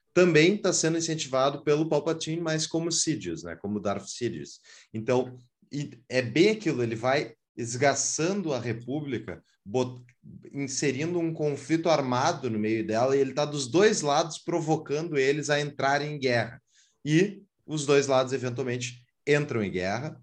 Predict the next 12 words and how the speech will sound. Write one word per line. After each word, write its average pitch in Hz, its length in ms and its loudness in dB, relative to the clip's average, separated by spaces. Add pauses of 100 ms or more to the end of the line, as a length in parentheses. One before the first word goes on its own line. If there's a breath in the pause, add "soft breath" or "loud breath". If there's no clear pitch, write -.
(220)
e 123 120 4
ali 123 340 4
os 135 280 -2
Jedis 104 720 -2
deixam 131 500 2
de 107 140 -8
ser, 104 280 -2
então, 101 220 -4
essa 101 200 -6
força, 107 520 -6
teoricamente, 95 600 -6 (320 soft breath)
protetora, 107 1080 4